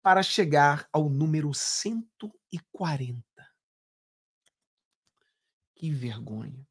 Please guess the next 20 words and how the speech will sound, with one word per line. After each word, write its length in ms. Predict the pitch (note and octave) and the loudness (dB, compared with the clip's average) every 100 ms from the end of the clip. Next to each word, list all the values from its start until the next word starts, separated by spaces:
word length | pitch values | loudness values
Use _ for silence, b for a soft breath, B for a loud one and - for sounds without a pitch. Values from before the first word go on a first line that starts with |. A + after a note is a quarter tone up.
| _ _ | _ _
que 120 | - E3+ | -8 -4
vergonha. 360 | C#3 C#3 B2+ b b - | -2 -2 -4 b b -4
Depois 340 | D3+ C#3+ G#3+ | -2 6 6
eu 60 | G#3+ | 6
vou 80 | G3 | 4
botar 240 | F#3+ F#3+ | 2 2
esse 180 | F3+ E3+ | 2 0
vídeo 320 | C#3 E3 C#3+ | 2 2 2
lá 180 | C#3 C#3+ | 4 4
no 120 | C#3+ | 4
grupo 240 | C3+ C#3 | 2 -2
do 80 | D3 | 0
WhatsApp 400 | C3 C3 B2 D#3+ | -2 0 0 0
pra 80 | - | 0
que 100 | - | -2
você 260 | A3 G#3+ G#3 | 0 2 0
possa 320 | - F#3+ - | 0 0 2
ver 200 | C#3+ D#3 | 4 4
melhor, 320 | D3 B2+ C#3 | 6 6 4
porque 360 | D3+ D3+ F3 E3+ | 4 0 0 0